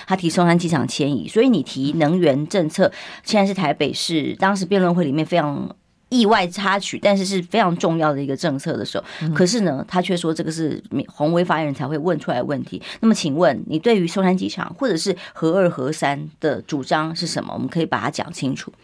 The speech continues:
Speaker 2: 对，没有错。其实哈，有关于能源问题，其实它本来就非常的重要。
Speaker 1: 当然。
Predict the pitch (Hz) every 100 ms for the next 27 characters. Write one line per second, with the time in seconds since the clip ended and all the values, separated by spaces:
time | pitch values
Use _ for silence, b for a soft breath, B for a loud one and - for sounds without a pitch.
0 | B B B - 277 294 320 220 220 -
1 | 302 - 220 214 170 175 170 226 254 220
2 | 156 175 165 156 196 160 - - 147 -
3 | 202 208 196 190 240 - - 165 139 170
4 | - - 220 208 202 160 - 180 143 156
5 | 147 156 147